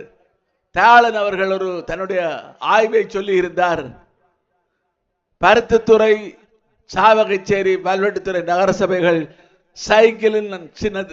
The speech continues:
ஆட்சியின் கீழ் விழும் என்ற விடயத்தை சொல்லியிருந்தார். ஆகவே வல்வெட்டித்துறை நகரசபையிலே தமிழ தேசிய தலைவருடைய அந்த இடத்தை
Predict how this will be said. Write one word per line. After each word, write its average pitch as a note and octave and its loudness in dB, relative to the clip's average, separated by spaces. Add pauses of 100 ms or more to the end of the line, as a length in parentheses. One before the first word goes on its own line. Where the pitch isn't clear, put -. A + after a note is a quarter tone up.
(220)
ஆட்சியின் F#3+ -2
கீழ் E3+ -4 (640)
விழும் B3+ 4 (280)
என்ற F3+ -4 (160)
விடயத்தை E3+ -8
சொல்லியிருந்தார். C#3 -10 (1120)
ஆகவே F3+ -2 (920)
வல்வெட்டித்துறை G3 -2 (100)
நகரசபையிலே F#3+ -2 (840)
தமிழ G3 0 (140)
தேசிய G#3 -2 (140)
தலைவருடைய F#3 -2 (100)
அந்த F3 -4 (840)
இடத்தை A3 2